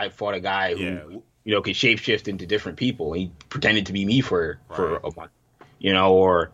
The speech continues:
Speaker 1: I remember
Speaker 2: Right,
Speaker 1: fighting
Speaker 2: they
Speaker 1: some
Speaker 2: w-
Speaker 1: guy, the underground boss in, you know, in Manhattan, and he was, you know, five hundred pounds, you know, or
Speaker 2: Yeah,
Speaker 1: something
Speaker 2: or,
Speaker 1: like that.
Speaker 2: or even if, or even if, you know, talk, or even if, you know, when, when, uh, you know, uh, Maguire and, uh,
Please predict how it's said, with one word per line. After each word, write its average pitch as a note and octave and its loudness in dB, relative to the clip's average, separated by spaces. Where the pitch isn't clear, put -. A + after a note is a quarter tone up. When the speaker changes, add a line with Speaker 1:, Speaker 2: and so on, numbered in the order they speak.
Speaker 1:
I G2 4
remember A2 4
Speaker 2:
Right, - -4
Speaker 1:
fighting G#2+ 2
Speaker 2:
they A2 -4
Speaker 1:
some A#2+ -2
Speaker 2:
w- - -14
Speaker 1:
guy, G#2+ -6
the G2 -4
underground A#2 0
boss A2 0
in, G2 -10
you G2+ -8
know, G2+ -2
in G#2 -4
Manhattan, G#2 0
and F#2+ -8
he G#2 -8
was, G2 -12
you A2 -6
know, G2 -2
five A2+ 2
hundred B2 -4
pounds, B2 -2
you G#2 -10
know, G#2+ -6
or F#2+ -6
Speaker 2:
Yeah, - -
Speaker 1:
something A2+ -4
Speaker 2:
or, - -2
Speaker 1:
like C3 0
that. C3 2
Speaker 2:
or D#3+ 4
even D3+ 2
if, C3 0
or D3+ -2
even D#3+ -2
if, C#3 -8
you C3+ -12
know, A#2+ -2
talk, B2+ -2
or B2+ -6
even C#3+ -2
if, - -10
you B2+ -14
know, G2+ -6
when, G2 -12
when, F#2 -14
uh, E2+ -8
you F2+ -20
know, C#2+ -18
uh, C#2+ -18
Maguire F#2 -6
and, E2 -14
uh, E2 -10